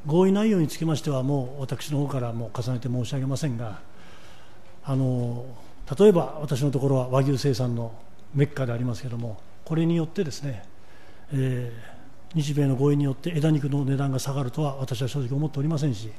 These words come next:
それから子牛の値段が下がるとも思っておりませんし、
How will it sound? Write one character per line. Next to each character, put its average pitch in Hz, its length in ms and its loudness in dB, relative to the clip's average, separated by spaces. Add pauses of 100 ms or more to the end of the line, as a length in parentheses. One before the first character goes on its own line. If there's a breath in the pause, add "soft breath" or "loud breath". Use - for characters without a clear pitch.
(360 loud breath)
そ - 140 -6
れ 143 60 0
か 139 80 -2
ら 135 80 -2
子 135 140 -4
牛 139 160 -2
の 143 80 0
値 143 60 0
段 139 120 -2
が 131 80 -2
下 143 120 -4
が 143 80 -2
る 135 60 -2
と 131 100 -6
も 151 100 -4
思 151 160 -2
っ - 20 -2
て 147 140 -8
お 143 60 0
り 165 60 0
ま 180 120 2
せ 143 120 -2
ん 113 60 -2
し、 - 120 -10